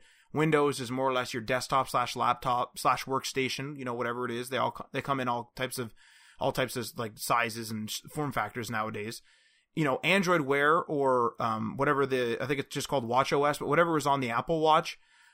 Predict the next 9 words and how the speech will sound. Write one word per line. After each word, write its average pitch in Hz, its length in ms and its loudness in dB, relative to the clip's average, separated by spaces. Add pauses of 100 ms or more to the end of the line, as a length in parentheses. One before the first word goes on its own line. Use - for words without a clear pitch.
um, 120 380 2
and 131 120 -2
Android 131 260 0
Wear, 131 220 4
obviously 127 320 0
on 120 120 0
Android 123 320 -4
Wear 123 160 0
watches. 120 500 -4